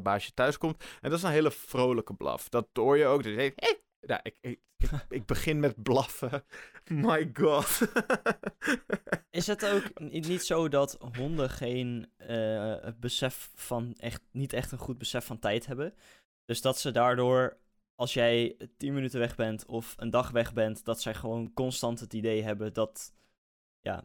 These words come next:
Speaker 2: dat dat voor hun, zeg maar, a-, allebei gewoon een gigantisch lange periode is en dat zij niet echt goed weten,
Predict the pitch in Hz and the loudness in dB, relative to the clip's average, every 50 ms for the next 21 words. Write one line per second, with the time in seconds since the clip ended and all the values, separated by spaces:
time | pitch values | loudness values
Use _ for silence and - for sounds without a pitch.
0 | - _ - - 151 143 131 127 - - 147 135 135 139 135 127 139 - - 127 | -14 _ -4 -2 -2 0 0 -2 0 0 2 2 2 2 2 0 -2 -2 0 0
1 | 117 - - 73 - _ _ - - - 127 123 120 113 113 - 131 117 113 110 | 0 0 0 -6 -12 _ _ -8 -2 0 2 4 4 2 2 2 -2 -2 -2 -4
2 | 113 113 - - - - 117 117 117 - - 113 113 110 110 - - 113 107 107 | -4 -6 -8 -10 -8 -8 -8 -8 -8 -6 -6 -4 -4 -4 -4 -4 -2 -2 0 0
3 | 107 107 110 110 107 98 101 107 - - - - 110 104 104 107 - - 110 104 | 0 0 0 0 -2 -4 -6 -8 -10 -10 -10 -10 -8 -6 -6 -6 -6 -6 -8 -8
4 | 101 98 113 117 117 - - - - - 120 110 104 110 101 101 101 - 104 98 | -8 -6 -6 -6 -6 -8 -10 -12 -10 -10 -10 -6 -4 -2 -2 -2 -2 -4 -6 -8
5 | 98 | -8